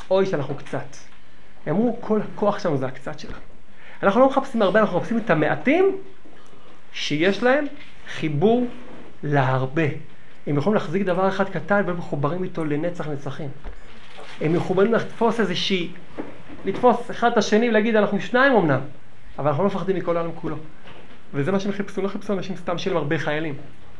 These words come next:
הם הבינו שברגע שיש לי מעט, שמבין את העיקרון שמעט מחזיק את המרובה, גם הרבים ביותר בעולם לא יוכלו עלינו, וזאת הייתה מלחמה אמיתית של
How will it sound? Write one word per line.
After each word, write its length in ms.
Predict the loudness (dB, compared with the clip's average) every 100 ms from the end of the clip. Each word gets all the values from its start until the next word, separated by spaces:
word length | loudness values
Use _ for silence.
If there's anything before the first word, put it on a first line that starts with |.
| -8 -8 -2
הם 60 | 0
הבינו 260 | 0 0 -4 -6 -6
שברגע 260 | -2 0
שיש 240 | 0 -2 -2
לי 60 |
מעט, 400 | -2 2 0 0 -6 -6 -8 -8 -8 -8 -8
שמבין 420 | -6 0 4 6 6
את 80 |
העיקרון 380 | 4 2 4 4
שמעט 300 | 4 2 4
מחזיק 260 | 4 2 -2
את 180 | -4 0
המרובה, 400 | 0 2 4 2 2 -6 -6 -6 -6 0
גם 180 | 2 4
הרבים 480 | 4 4 4 4 6
ביותר 300 | 6 6 4
בעולם 440 | 6 6 6 4 0 -6 -8 -8 -6 -6 4
לא 140 | 8
יוכלו 400 | 10 8 8 10
עלינו, 320 | 10 8 2 -2 -6 -2
וזאת 240 | 0 2
הייתה 180 | 2 2
מלחמה 360 | 0 0 2 2
אמיתית 280 | 0 -4
של 220 | -2 -2